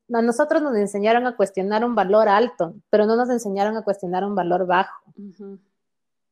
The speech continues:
Speaker 1: Entonces, sí es como tan desechable todo. Hay camisetas que cuestan menos que un café. Eso no es normal.
Speaker 2: No.
Speaker 1: Eso no está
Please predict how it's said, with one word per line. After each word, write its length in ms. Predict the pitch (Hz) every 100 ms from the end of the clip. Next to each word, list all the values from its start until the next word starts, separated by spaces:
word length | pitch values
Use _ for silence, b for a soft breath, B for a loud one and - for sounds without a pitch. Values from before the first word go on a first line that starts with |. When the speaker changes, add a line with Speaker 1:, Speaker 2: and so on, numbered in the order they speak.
| _ _ _ -
Speaker 1:
Entonces, 460 | 226 247 247 277 277
sí 140 | 269
es 180 | 262 269
como 320 | 330 294 262
tan 200 | 240 269
desechable 580 | 320 294 285 240 254 285
todo. 420 | - 214 262 302 262
Hay 140 | 269
camisetas 540 | - 330 285 226 285 294
que 100 | 233
cuestan 380 | 226 226 277 233
menos 280 | 247 262
que 120 | - 262
un 60 |
café. 540 | 269 254 302 339 202 185
Eso 240 | - 311
no 120 | 285 285
es 100 | 320
normal. 480 | 320 269 359 370 427
Speaker 2:
No. 200 | 196 190
Speaker 1:
Eso 220 | 269 330
no 140 | 277 285
está 240 | - -